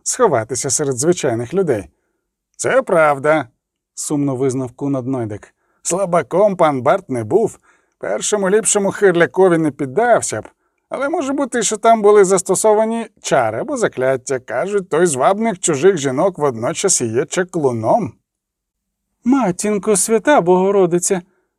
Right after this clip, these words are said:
вигукнула Дорота Фабер. Аксьонс Філіп перекрестився. "А втім", — докінчив Нойдек, "там видно буде, що й до чого. Як тільки ми того перелюбника схопимо, то вже випитаємо в нього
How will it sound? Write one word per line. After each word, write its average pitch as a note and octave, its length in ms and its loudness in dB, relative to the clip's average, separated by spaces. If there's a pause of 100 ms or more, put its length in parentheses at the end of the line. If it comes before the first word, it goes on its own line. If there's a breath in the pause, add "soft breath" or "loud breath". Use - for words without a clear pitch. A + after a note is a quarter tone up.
(160)
вигукнула C#3 540 -2
Дорота C#3+ 420 0
Фабер. A#2+ 440 -6 (420)
Аксьонс D#3+ 640 0
Філіп E3 380 0
перекрестився. F3 840 -2 (420)
"А C#3 120 -4
втім", — B3 460 0 (500 soft breath)
докінчив D3 600 -2
Нойдек, C#3+ 480 0 (200)
"там A3 300 -4
видно A3 420 0
буде, B2 280 2
що B3 280 2
й G3+ 40 2
до A2+ 140 -4
чого. A3 420 0 (420)
Як F3 200 -8
тільки A3 340 -6
ми A3 140 -2
того F#3+ 220 4
перелюбника F3+ 800 0
схопимо, B2 540 -6 (140)
то - 140 -12
вже G#3 180 -4
випитаємо F#3 720 -2
в C3+ 60 -4
нього C#3+ 320 0